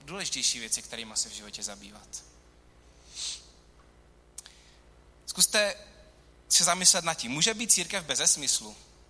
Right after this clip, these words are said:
Může být církev beze smyslu? Může církev nemít smysl? Z teoretického hlediska si myslím, a já věřím tomu, že ne, že to tak není. Z teoretického hlediska nevěřím tomu, že církev může nemít smysl.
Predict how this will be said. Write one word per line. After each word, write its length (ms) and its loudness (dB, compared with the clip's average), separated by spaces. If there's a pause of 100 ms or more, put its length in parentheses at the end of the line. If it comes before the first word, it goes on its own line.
(200)
Může 280 -4
být 200 -4
církev 560 -4
beze 280 -2
smyslu? 520 0 (560)
Může 220 0
církev 400 0
nemít 300 -4
smysl? 440 -2 (1080)
Z 120 4
teoretického 640 2
hlediska 520 2
si 140 4
myslím, 540 0
a 80 -4
já 160 2
věřím 340 -2
tomu, 260 -6
že 160 -2
ne, 240 -4
že 100 -8
to 100 -10
tak 200 -6
není. 340 -8 (720)
Z 100 4
teoretického 600 2
hlediska 440 2
nevěřím 400 -2
tomu, 200 -4
že 100 -4
církev 400 0
může 260 -4
nemít 320 -2
smysl. 500 4